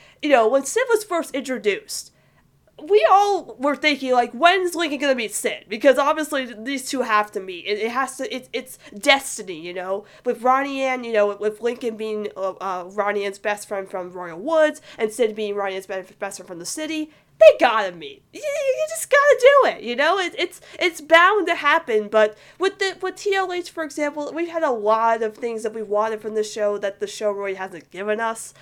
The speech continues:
Like, for me, it's like, oh, Ronnie Ann with the sisters, the, the Loud sisters, we haven't really had that in a while. So I was like, "Yeah, no, they're not gonna have Lincoln meet Sid at all." But then, lo and behold,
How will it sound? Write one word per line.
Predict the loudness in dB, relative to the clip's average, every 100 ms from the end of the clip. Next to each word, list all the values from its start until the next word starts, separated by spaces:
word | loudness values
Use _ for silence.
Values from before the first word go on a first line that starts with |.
| -20 -6
Like, | -2 -2
for | -4
me, | -8 -6
it's | -6 -2
like, | -2 0
oh, | 2 2 -2 -6
Ronnie | -6 -4 -4 -4
Ann | -4
with | -8
the | -12
sisters, | -10 -8 -6 -4 -4 -4 -6
the, | -10 -10 -8
the |
Loud | -8 -8 -8
sisters, | -10 -10 -10 -14
we | -12
haven't | -14
really | -14 -14
had | -12 -10
that | -10 -10
in | -12
a |
while. | -12 -8 -6 -4 -4 -8 _ -20 -20 -20 -6
So | 0
I | 0
was | 2
like, | 0 -2 -4
"Yeah, | -4 -2 -2
no, | -4 -2 -2
they're | -2 -2 -4
not | -6 -8 -12
gonna | -14
have | -12 -12 -12
Lincoln | -14 -14 -16 -16
meet | -16
Sid | -16 -16 -16
at | -20 -18
all." | -16 -16 -20 -20 _ _ -20 -20 _ _ _ _
But | 4
then, | 6 6 4
lo | 2 2
and |
behold, | 2 2 4 4 4 2 -4